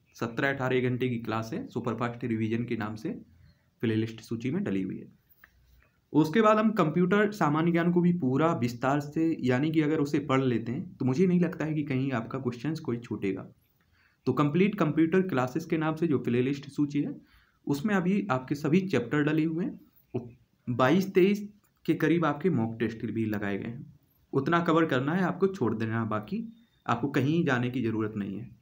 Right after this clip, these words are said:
इतना cover कर लीजिए, आपका सामान्य ज्ञान आपका पूरा cover हो गया है।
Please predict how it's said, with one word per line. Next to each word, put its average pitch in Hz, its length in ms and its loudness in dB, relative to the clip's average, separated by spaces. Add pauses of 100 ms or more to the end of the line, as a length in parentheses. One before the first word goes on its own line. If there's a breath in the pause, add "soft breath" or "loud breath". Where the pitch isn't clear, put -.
(120)
इतना 151 240 0
cover 156 240 2
कर 151 120 -2
लीजिए, 147 280 2
आपका 143 220 -2
सामान्य 131 400 -2
ज्ञान 127 200 -2
आपका 123 260 -6
पूरा 110 400 -4
cover - 260 -4
हो 101 100 -4
गया - 140 -6
है। - 120 -12